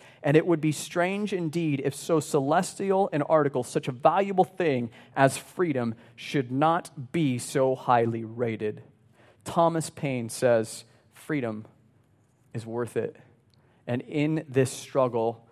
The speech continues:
it will be difficult, but if it were not difficult, it would not be worth it. And we as Christians have to know the same thing.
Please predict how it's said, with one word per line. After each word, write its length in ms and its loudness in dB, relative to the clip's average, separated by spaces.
it 140 -4
will 160 -2
be 160 -4
difficult, 720 -4
but 100 -2
if 140 -4
it 120 -4
were 240 -4
not 300 -4
difficult, 500 -6
it 140 -8
would 140 -8
not 240 -4
be 100 -6
worth 300 -6
it. 120 -4
And 220 -8
we 300 -4
as 160 -6
Christians 440 -8
have 200 -6
to 80 -8
know 180 -4
the 80 -6
same 300 -6
thing. 340 -6